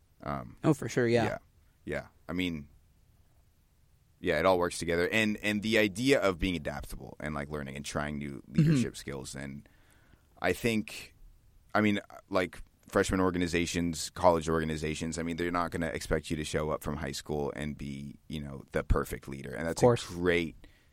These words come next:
Speaker 1: great way to step in and be, "Okay, let me, let me try this and see what happens. Let me try this and see what happens." And,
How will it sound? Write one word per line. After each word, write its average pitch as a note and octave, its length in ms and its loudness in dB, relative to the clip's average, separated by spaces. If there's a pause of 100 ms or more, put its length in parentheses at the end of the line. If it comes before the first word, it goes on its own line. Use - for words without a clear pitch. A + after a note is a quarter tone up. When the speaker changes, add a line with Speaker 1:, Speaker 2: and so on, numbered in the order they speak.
(360)
Speaker 1:
great F#2 420 2
way E2 180 0
to D#2 80 -4
step D#2+ 260 -2
in D#2+ 100 0
and D2+ 60 -4
be, C#2+ 100 -2
"Okay, C2+ 200 -8
let C#2+ 100 -4
me, B1+ 140 -6
let D#2 100 -4
me D2+ 80 -4
try D2 180 -8
this C#2 180 -8
and - 80 -10
see - 100 -6
what C2+ 140 -6
happens. - 380 -8
Let E2+ 80 0
me F#2+ 60 2
try F2+ 160 0
this D#2+ 140 -4
and C#2 100 -8
see - 80 -8
what C2 120 -6
happens." C2+ 320 -10
And, F#2+ 360 0